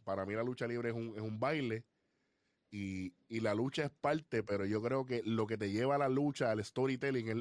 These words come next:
es, es lo que también te llena e-, ese, esa historia, valga la redundancia. Cuando Edge le dice a, a, a, a McIntyre, le dice como que tú te,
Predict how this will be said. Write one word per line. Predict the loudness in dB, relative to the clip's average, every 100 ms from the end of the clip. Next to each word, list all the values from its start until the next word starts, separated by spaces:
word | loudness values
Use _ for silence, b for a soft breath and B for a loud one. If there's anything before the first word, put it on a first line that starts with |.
| -2
es, | -4
es | -2
lo | 0 0
que | 0
también | -2 -2 -4 -2
te | -2
llena | 0 0 0 -2
e-, | -4
ese, | -4 -2 -2 -4 -12 _ _ _
esa | -6 -6
historia, | -6 -2 0 0
valga | -2 0 0
la | 0
redundancia. | -2 -4 -4 -4 -2 -6 -8 _ _ _ -20 -20 -20 _ _ -4
Cuando | -2 0 2 2
Edge | 2 -2 -2
le | 2 4 4
dice | 2 0 -2 0
a, | 2 2 0 0
a, | 0 0 -2 -4 -10 _ _ -20 _ _ _ _ _ _ -20 _ -4
a, | -2 0 -2
a | 0
McIntyre, | 0 0 -4 0 2 2
le | 2
dice | 0 -2
como | -2 -2 0
que | -2 -4 -10 -20 _ _ _ _ _ _ _ _ _
tú | -4
te, | -4